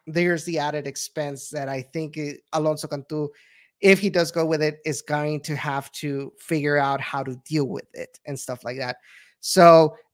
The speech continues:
he did. So it was something that they, he asked, you know, the, uh, loy-, the more loyal fans, uh, of R G V F C, um, kinda, kinda get some feedback on that.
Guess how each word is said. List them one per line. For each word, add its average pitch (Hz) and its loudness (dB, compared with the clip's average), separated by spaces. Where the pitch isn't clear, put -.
he 214 4
did. 208 6
So 208 4
it 196 8
was 226 6
something 214 0
that 180 0
they, 175 0
he 180 -2
asked, 170 -2
you 175 -8
know, 160 -2
the, 156 -6
uh, 151 0
loy-, 165 0
the 147 -8
more 175 -2
loyal 170 0
fans, 156 -4
uh, 151 4
of 165 0
R 170 -2
G 165 -8
V 160 -2
F 147 0
C, 170 -6
um, 147 0
kinda, 185 -2
kinda 175 -2
get 165 -2
some 156 -6
feedback 165 -4
on 160 -4
that. 196 4